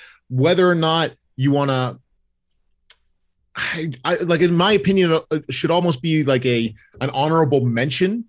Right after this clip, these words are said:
rather than an actual award, because you need to take the final step, or you need to have the great season or whatever to, to, in order to win the, the Coach of the Year. In my opinion, you don't need to win the Yates Cup.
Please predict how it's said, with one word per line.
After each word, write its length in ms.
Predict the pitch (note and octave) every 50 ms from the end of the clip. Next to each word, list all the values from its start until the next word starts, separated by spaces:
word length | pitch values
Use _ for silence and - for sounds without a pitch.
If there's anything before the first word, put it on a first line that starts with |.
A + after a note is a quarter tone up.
| _
rather 260 | - B2+ C3+ C#3 D3 C#3+
than 160 | C#3 C#3 C#3
an 100 | C3+ C#3
actual 520 | C#3 C#3 B2+ - - C3+ B2 A#2 A2+ A2 -
award, 420 | A#2 A#2+ A2+ A#2 B2+ D3+ F3+ F#3
because 340 | D#3+ D#3+ D3 E3 D#3+ D3 C3+
you 60 | F3+
need 160 | G3+ G#3+ A3 -
to 60 | C#3
take 240 | - - F3+ D#3+ -
the 60 | C3+
final 300 | - E3 D#3 D3 C3 A#2+
step, 380 | - - - D#3 C#3 A#2+ B2+
or 80 | C3+ C3
you 140 | C3 C#3 C#3+
need 160 | D#3 D#3+ C3
to 60 | C3+
have 280 | B2+ B2 D#3+ D#3+ D#3+ C#3
the 80 | C#3
great 260 | B2 B2+ C#3 C3 B2 A#2
season 480 | - - D#3+ D#3+ D#3+ C#3+ B2 C#3+ B2+
or 40 | B2+
whatever 440 | B2 B2 A#2+ A#2+ A#2 G#2+ A#2 A#2 A2
to, 280 | - - A#2+ A#2 A2 - - - - - _ -
to, 200 | C3 B2+ B2+ B2
in 60 | B2+
order 180 | C3 C3 B2+ B2
to 80 | C3
win 440 | A#2 A#2+ C3 D3 D#3 D3+ D3+ C#3+ B2+ - _ _
the, 320 | B2 B2+ B2+ B2 B2 A#2+ -
the 80 | - A#2+
Coach 240 | - D#3 D#3 C3
of 40 | C3+
the 60 | B2+
Year. 160 | C3 C#3 C#3+ C#3
In 60 | C3
my 160 | B2+ B2 C3+
opinion, 480 | C#3+ C#3+ C3+ E3+ F3+ G3 A3 G3 E3+ - _
you 100 | A#3 A#3+
don't 160 | C#4 B3+ A3
need 140 | G3+ A3 D3
to 140 | F3 E3+ D#3
win 200 | C#3 D#3 E3+ D3+
the 80 | C3
Yates 240 | A#2+ C3 B2+ B2 -
Cup. 320 | - - A3+ G3 F3+ -